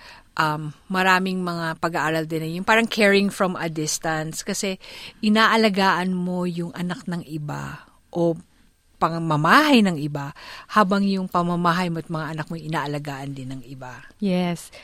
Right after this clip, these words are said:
Speaker 2: Yun po yung sinasabi ni sociologist Rosel Pareñas na care chain. So, usually yung mga nasa care chain po ay mga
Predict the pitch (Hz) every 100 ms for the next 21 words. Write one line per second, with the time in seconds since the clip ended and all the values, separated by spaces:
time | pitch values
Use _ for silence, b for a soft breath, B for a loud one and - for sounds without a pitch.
0 | B 254 285 320 320 302 302 247 247 240
1 | 240 220 214 202 180 190 - - 180 196
2 | 190 196 180 170 165 165 - 180 - 185
3 | 165 - 160 156 156 156 B B B B
4 | B 220 208 202 196 190 - B 262 294
5 | 269 254 240 226 220 214 208 202 - _
6 | - 214 233 - 214 202 202 190 - 185
7 | 185